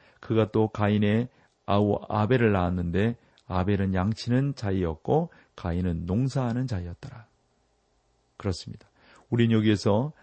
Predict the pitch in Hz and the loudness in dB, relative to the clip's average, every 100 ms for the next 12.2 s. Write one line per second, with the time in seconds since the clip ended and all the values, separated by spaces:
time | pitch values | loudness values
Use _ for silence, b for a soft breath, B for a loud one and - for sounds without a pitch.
0 | b _ 98 101 113 107 101 107 - 120 | b _ 0 2 2 2 2 0 0 0
1 | 113 104 95 87 85 - 107 113 - - | 0 2 2 2 -2 0 2 2 -2 -4
2 | 92 104 104 B B _ 101 110 107 104 | 0 0 0 B B _ -2 0 0 0
3 | 101 90 85 80 - 87 85 87 - _ | -2 -4 -2 -4 -2 -4 -4 -8 -18 _
4 | _ _ _ 101 98 95 110 95 - 107 | _ _ _ -10 -4 0 0 -2 -6 -6
5 | 92 85 - _ _ _ _ _ _ _ | -4 -8 -16 _ _ _ _ _ _ _
6 | _ _ - - 143 160 - - 107 113 | _ _ -16 -4 2 2 0 -4 -2 0
7 | 123 113 120 135 101 120 110 107 101 95 | 2 4 4 2 2 0 2 2 0 0
8 | 87 104 135 B B B 98 92 - 120 | 0 2 0 B B B -6 -6 -2 0
9 | 110 101 90 87 110 92 - 87 90 76 | 4 4 2 -2 -4 -4 -2 -4 -4 -6
10 | 73 85 - _ b b b b _ 107 | -8 -14 -18 _ b b b b _ 2
11 | 110 110 127 110 104 110 104 92 90 90 | 4 2 0 0 0 0 0 -2 -4 -4
12 | 107 107 | -4 -4